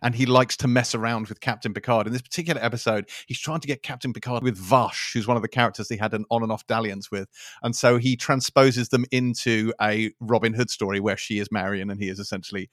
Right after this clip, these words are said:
Robin Hood, and the Enterprise bridge crew are his merry men.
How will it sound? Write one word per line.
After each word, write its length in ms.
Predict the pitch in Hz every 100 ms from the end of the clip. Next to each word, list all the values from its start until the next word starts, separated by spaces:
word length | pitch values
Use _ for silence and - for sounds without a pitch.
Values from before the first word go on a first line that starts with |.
| - - -
Robin 280 | 110 107
Hood, 260 | - 110 110
and 140 | 117 117
the 240 | 120 120
Enterprise 340 | 120 113 131 117
bridge 280 | 139 117 -
crew 240 | 139 135
are 140 | 135 135
his 160 | 135
merry 240 | 139 143 143
men. 280 | 156 104